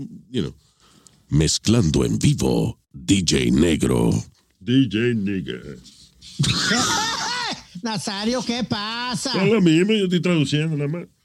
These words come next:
Speaker 1: <laughs> Mezclando en vivo, D J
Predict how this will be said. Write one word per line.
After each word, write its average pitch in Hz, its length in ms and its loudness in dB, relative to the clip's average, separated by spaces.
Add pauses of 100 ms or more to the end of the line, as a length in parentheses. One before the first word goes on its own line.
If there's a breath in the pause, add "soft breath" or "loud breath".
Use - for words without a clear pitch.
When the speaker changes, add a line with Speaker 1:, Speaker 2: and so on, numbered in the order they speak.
(240)
Speaker 1:
<laughs> 180 640 2 (760 loud breath)
Mezclando 202 680 2
en 139 140 2
vivo, 220 320 4
D 277 240 2
J 220 140 4